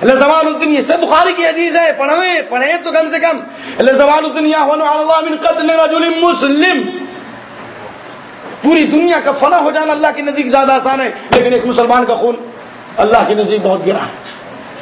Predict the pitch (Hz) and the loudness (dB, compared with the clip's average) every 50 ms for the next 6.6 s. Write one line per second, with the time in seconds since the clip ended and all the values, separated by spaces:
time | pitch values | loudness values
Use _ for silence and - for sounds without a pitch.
0 | - - - - - 262 - - - - 339 359 381 381 403 370 381 370 349 349 | -4 -4 -4 -2 -2 -2 0 2 2 4 4 4 4 4 2 2 2 2 2 0
1 | 370 381 359 - 359 339 - - - - 554 554 554 - - - - - - - | -2 -4 -4 -2 -2 -2 -4 -4 -4 -4 -2 -2 -2 -2 -4 -8 -12 -16 -18 -20
2 | - - - - - - - - - - - - 277 381 415 403 392 359 339 330 | -20 -20 -20 -20 -20 -20 -20 -20 -20 -20 -6 0 2 4 4 4 4 2 2 2
3 | 320 - 339 403 427 403 - - 359 359 370 349 330 349 339 320 294 285 262 247 | 0 2 2 2 2 2 2 2 2 2 2 2 2 0 0 0 -2 -2 -2 -4
4 | 226 220 226 247 233 226 226 233 220 196 214 208 208 - - - - - 160 - | -6 -4 -4 -2 -2 -2 -2 -2 -4 -2 -2 -2 -2 -2 -2 -4 -4 -4 -4 -6
5 | - - - - - - - - 214 208 214 220 214 - 196 185 190 196 190 196 | -6 -10 -10 -10 -10 -8 -2 0 2 4 4 4 4 2 2 0 0 0 0 0
6 | 196 190 180 185 180 - 165 170 165 175 - | 0 -2 -2 -4 -2 0 0 -2 -2 -4 -8